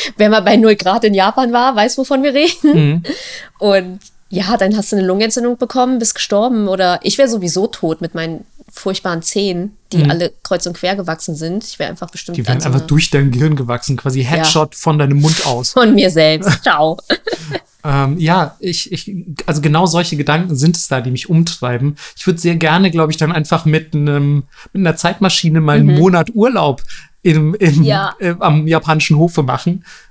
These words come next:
Speaker 2: So, aber
Speaker 1: <laughs>
Speaker 2: ja, das ist wohl leider nicht drin. Und da wir bei diesen Entscheidungsfragen natürlich uns für eine Option entscheiden müssen, ist das eben so.
Speaker 1: Ich glaube sogar, ich würde sogar so weit gehen zu sagen, dass ich lieber in der Arbeiterklasse im feudalen Japan wäre als am Hof.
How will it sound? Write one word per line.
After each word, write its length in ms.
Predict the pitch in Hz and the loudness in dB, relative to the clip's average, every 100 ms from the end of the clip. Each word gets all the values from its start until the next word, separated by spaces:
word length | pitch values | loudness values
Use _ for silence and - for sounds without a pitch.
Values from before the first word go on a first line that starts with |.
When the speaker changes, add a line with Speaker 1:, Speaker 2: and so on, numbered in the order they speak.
| - | -8
Speaker 2:
So, 240 | 147 170 | -6 -4
aber 480 | 180 147 139 143 143 139 - | 0 0 2 0 0 -4 -10
Speaker 1:
<laughs> 160 | - - | -20 -10
Speaker 2:
ja, 220 | 143 - - - | -8 -10 -18 -10
das 180 | 135 - | -8 -8
ist 180 | - - | -10 -2
wohl 140 | 139 | 0
leider 240 | 135 135 | 0 0
nicht 200 | 131 - | -2 -4
drin. 340 | - 127 120 107 - | -8 -8 -8 -8 -4
Und 200 | 151 135 | 0 2
da 120 | 131 | 2
wir 160 | 143 147 | 2 2
bei 160 | 151 | 2
diesen 240 | 139 143 156 | 2 2 0
Entscheidungsfragen 840 | - 139 151 170 - 156 156 165 | 0 0 2 2 2 0 2 4
natürlich 640 | 151 139 - 151 147 - - - - - _ - | 2 0 0 0 0 -2 -8 -20 -20 -20 _ 2
uns 220 | 160 - | 2 2
für 100 | - | 0
eine 200 | 143 - | 0 -2
Option 420 | - - 135 151 | -4 -4 -4 -4
entscheiden 400 | 127 - 117 127 | -6 -6 -6 -4
müssen, 260 | 160 202 233 | -4 -4 -4
ist 160 | - | -6
das 140 | - - | -8 -10
eben 180 | 120 | -10
so. 160 | 117 143 - _ - _ _ - | -12 -16 -20 _ -20 _ _ -8
Speaker 1:
Ich 140 | 185 | -4
glaube 260 | 208 233 269 | 0 2 0
sogar, 240 | 240 247 | -2 -2
ich 100 | 247 | 0
würde 160 | 254 247 | -2 -4
sogar 400 | 240 233 214 - | -2 0 -2 -6
so 300 | - 196 247 | -8 -4 0
weit 220 | 247 226 | 0 -2
gehen 180 | 226 226 | -4 -4
zu 180 | 226 214 | -4 -4
sagen, 400 | 208 220 220 220 | -4 -4 -4 -2
dass 160 | 202 - | -4 -4
ich 140 | - | -4
lieber 480 | 214 240 240 226 226 | -2 0 0 -2 -4
in 80 | 202 | -4
der 220 | 202 - | -4 -4
Arbeiterklasse 1000 | 185 208 208 180 - 160 151 143 147 160 | -4 -2 -2 -4 -6 -8 -6 -6 -8 -8
im 140 | 170 165 | -10 -8
feudalen 460 | - 160 156 156 | -8 -6 -6 -6
Japan 400 | 151 139 - 151 | -6 -8 -8 -10
wäre 280 | 143 143 147 | -8 -10 -10
als 180 | 143 - | -10 -10
am 160 | 143 139 | -12 -10
Hof. 300 | 143 - | -12 -12